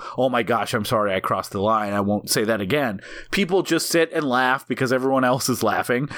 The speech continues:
and then they go home and feel like shit. And,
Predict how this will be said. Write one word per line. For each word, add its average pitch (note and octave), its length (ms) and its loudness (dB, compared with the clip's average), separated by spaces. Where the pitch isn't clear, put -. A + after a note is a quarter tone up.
and C3 100 2
then D#3+ 120 2
they D#3 100 2
go C3+ 200 2
home C3 300 0
and B2 140 -2
feel C3 180 0
like A#2+ 220 0
shit. B2 420 0
And, B2 720 0